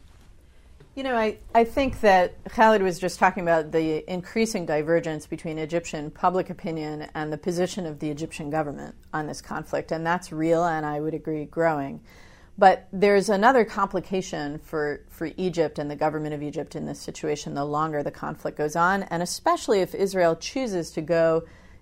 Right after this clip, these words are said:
deeper into a ground war or even to try and oust Hamas, if you will, if it, that's even possible, from Gaza. Um,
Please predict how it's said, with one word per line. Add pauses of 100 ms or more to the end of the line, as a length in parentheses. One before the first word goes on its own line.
(160)
deeper
into
a
ground
war
or
even
to
try
and
oust
Hamas,
if
you
will,
if
it,
that's
even
possible, (400)
from
Gaza. (460)
Um,